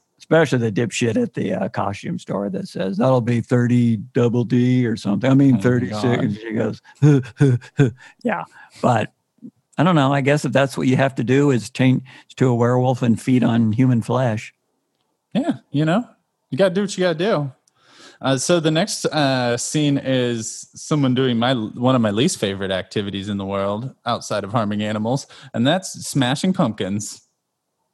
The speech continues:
Speaker 1: Yeah, yeah. And he, I, he, you know, it's back to, I, w-, I probably was a little bit of a shithead, just like every young boy was at times. But as you get older,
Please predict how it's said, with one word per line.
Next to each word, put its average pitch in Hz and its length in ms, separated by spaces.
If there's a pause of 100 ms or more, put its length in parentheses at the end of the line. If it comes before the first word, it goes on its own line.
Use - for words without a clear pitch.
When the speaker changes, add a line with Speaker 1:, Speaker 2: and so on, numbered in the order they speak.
Speaker 1:
Yeah, 120 580 (380)
yeah. 185 400 (180)
And 190 240
he, 139 160
I, 104 240
he, 160 120
you 139 180
know, 113 180
it's 107 140
back 131 320
to, 110 260 (840)
I, 151 60
w-, 160 220
I 151 120
probably 147 380
was 120 160
a 117 40
little 117 120
bit 117 160
of 107 100
a - 20
shithead, 110 540
just 110 200
like 113 200
every 107 400
young 110 520
boy 117 400
was 107 280
at 123 160
times. 110 500
But 101 400
as 120 160
you 113 80
get 117 160
older, 107 500